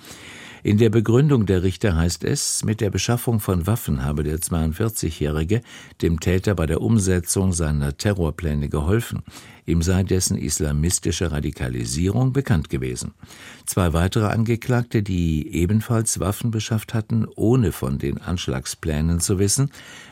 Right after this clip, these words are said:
wurden zu Haftstrafen von vier und fünf Jahren verurteilt. Ein anderer Beschuldigter wurde freigesprochen. Eine Berufung gegen die Urteile ist möglich. Bei dem Anschlag zweitausendachtzehn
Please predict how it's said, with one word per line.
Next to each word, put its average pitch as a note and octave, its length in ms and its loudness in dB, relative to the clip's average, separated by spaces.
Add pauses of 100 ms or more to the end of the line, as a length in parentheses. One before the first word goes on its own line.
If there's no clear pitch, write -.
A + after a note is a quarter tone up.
wurden A2+ 280 4
zu A2+ 220 2
Haftstrafen F#2+ 800 0
von F2 240 0
vier - 240 0
und E2 160 0
fünf F2+ 300 0
Jahren B1+ 280 -4
verurteilt. C#2 680 -4 (640)
Ein F2 180 2
anderer A2+ 400 4
Beschuldigter A2 720 2
wurde G#2+ 180 2
freigesprochen. G#2+ 880 0
Eine E2+ 240 0
Berufung F2 560 2
gegen D2+ 260 0
die E2 120 0
Urteile D#2+ 460 0
ist - 220 -6
möglich. G#2 520 0 (400)
Bei F#2 140 2
dem F2+ 160 2
Anschlag G#2 460 -2
zweitausendachtzehn G#2+ 1080 0